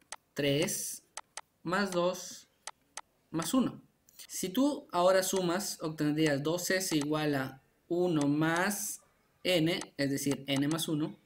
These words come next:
más dos más N menos uno vendría a ser N más uno, más tres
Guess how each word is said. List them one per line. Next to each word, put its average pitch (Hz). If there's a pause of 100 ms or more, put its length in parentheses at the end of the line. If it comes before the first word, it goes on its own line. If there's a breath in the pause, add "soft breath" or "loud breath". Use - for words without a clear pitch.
(1700 soft breath)
más 180
dos 165 (120)
más 143
N 151
menos 175
uno 175
vendría 143
a -
ser 143
N 143
más 160
uno, 147 (1160 loud breath)
más 156
tres 180